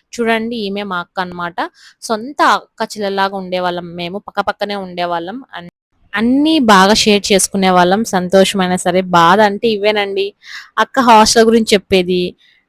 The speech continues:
నేనేమో నా వర్క్ స్ట్రెస్ గురించి అక్కతో షేర్ చేసుకునేది అనమాట.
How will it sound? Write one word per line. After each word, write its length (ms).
నేనేమో 540
నా 220
వర్క్ 320
స్ట్రెస్ 400
గురించి 300
అక్కతో 300
షేర్ 340
చేసుకునేది 400
అనమాట. 320